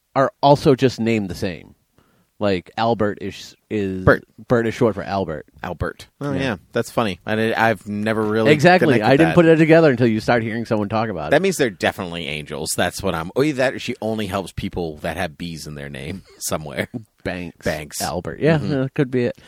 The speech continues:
Speaker 1: But, I mean, aside, aside from that, uh, you know, I, I wish Edwin was in more of the movie. He's,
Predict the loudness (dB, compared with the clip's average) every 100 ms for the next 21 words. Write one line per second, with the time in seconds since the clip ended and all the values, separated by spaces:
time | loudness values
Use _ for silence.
0 | -20 -20 -20 _ 2 4 2 -2 -4 -4
1 | 0 0 0 -4 -16 -10 -6 -4 -4 -4
2 | -4 -6 -10 -20 _ _ -8 -8 -10 -18
3 | -20 -20 _ -10 -8 -8 -8 -10 -14 _
4 | -6 -4 -4 -4 -2 -4 -4 -10 -10 -8
5 | -4 -4 -4 -8 -10 -12 -14 -16 _ _
6 | -8 -8 -8 -14